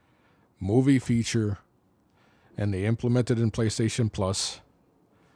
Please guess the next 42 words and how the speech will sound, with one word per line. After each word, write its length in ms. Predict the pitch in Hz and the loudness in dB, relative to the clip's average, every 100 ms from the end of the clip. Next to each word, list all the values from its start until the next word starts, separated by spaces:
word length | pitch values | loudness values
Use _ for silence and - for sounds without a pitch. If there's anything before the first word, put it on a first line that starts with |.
| _ _ - | _ _ -6
and 80 | 98 | -4
they 80 | |
give 160 | 98 123 | 0 2
it 60 | 131 | 4
to 140 | 131 | 4
us 120 | 117 | 2
for 140 | - 117 | 0 0
one 280 | 110 117 110 | 2 4 4
year 160 | 107 | 2
for 140 | - 104 | 0 -6
free, 420 | - 92 90 90 _ _ - | -4 -4 -4 -6 _ _ -8
I'm 120 | 101 | -2
an 100 | 110 | 0
existing 500 | 107 95 107 - 101 | 0 -2 -4 -2 -4
PlayStation 520 | 98 104 - 92 - 87 | -2 -2 -2 -4 -4 -4
Plus 280 | 113 - | -4 -2
member, 340 | 101 95 95 90 _ _ _ _ _ - | -2 -2 -4 -8 _ _ _ _ _ -2
and 140 | 107 | 2
then 100 | 110 | 4
all 160 | 117 113 | 4 4
of 60 | |
a 60 | 107 | 2
sudden 320 | - 117 107 | 2 2 2
they 100 | 107 | 0
say, 360 | - 107 98 - _ - | 0 0 0 -4 _ -2
"All 160 | 113 | 2
right, 300 | 147 175 160 - _ _ _ _ _ _ _ _ _ _ _ _ - | 4 4 2 -4 _ _ _ _ _ _ _ _ _ _ _ _ -6
you're 140 | 95 | -4
charged 400 | 98 127 123 110 | 0 4 4 4
an 80 | 113 | 0
extra 260 | 127 - 123 | -2 -2 -2
ten 240 | 139 135 | 2 4
dollars 500 | 135 156 123 120 - - | 6 6 6 4 2 -2
a 60 | 117 | -2
year, 460 | 113 143 113 107 - _ _ _ _ _ - | 2 2 2 0 -6 _ _ _ _ _ -4
or 180 | 110 110 | 2 2
an 80 | 110 | 2
additional 520 | 104 139 139 123 123 | 4 4 4 4 2
five 320 | - 127 127 | 4 4 6
dollars 360 | 123 123 120 107 | 4 4 2 0
a 60 | 98 | 0
month," 440 | 135 131 147 | 2 2 0